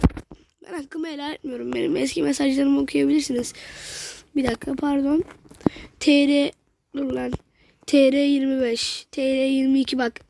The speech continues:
En az bu kadar olabildim. En iyi yani pardon. T R yirmi iki oldum. Dünya altı yüz seksen üç. Hani vardı bir hayalim benim. İlk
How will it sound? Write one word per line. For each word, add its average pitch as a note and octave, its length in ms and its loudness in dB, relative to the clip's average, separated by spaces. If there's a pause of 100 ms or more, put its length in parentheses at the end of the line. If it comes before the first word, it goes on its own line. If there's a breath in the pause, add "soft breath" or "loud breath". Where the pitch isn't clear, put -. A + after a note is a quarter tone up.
(160)
En D4+ 220 4
az C4+ 360 0
bu - 20 0
kadar B3+ 240 0
olabildim. A#3 480 -4
En C4 140 0
iyi A3+ 200 -2
yani G#3+ 240 -2
pardon. A#3+ 340 -8 (640 loud breath)
T B3+ 240 6
R C4 60 2
yirmi C4 380 0
iki C4+ 160 -2
oldum. A3+ 380 -2 (460)
Dünya B3+ 340 -2
altı A#3+ 320 -2
yüz B3 120 -2
seksen B3 300 0
üç. B3 160 -2
Hani C4 220 6 (460 loud breath)
vardı G#4 340 8
bir E4 60 6
hayalim B3 440 -4
benim. A#3+ 220 -6
İlk C#4 240 -6